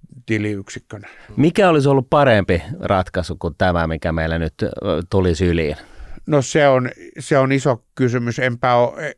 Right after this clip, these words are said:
Speaker 1: ehti-, <laughs> ehtinyt sitä vi-, viime aikoina miettiä, mutta Helsingin näkökulmasta olisi ollut parempi, että meillä olisi, meillä olisi meidän oma autonomia tallella.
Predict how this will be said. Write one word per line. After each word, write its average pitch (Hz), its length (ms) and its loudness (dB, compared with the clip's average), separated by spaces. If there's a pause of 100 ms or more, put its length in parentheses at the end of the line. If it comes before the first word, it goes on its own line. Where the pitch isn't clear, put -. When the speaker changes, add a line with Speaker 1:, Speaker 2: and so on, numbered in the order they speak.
Speaker 1:
ehti-, - 440 0
<laughs> 165 100 0
ehtinyt 160 400 -4
sitä 139 240 -2 (480)
vi-, 139 140 2 (380)
viime 131 280 2
aikoina 123 340 0
miettiä, 123 560 0
mutta 113 420 -2 (480)
Helsingin 139 440 2
näkökulmasta 117 800 -2
olisi 113 240 0
ollut 110 220 0
parempi, 107 420 -2
että 104 260 -4
meillä 104 380 -2
olisi, 104 400 -6 (420)
meillä 104 280 0
olisi 104 280 -2
meidän 107 320 -2
oma 107 260 0
autonomia 98 720 -4
tallella. 90 500 -8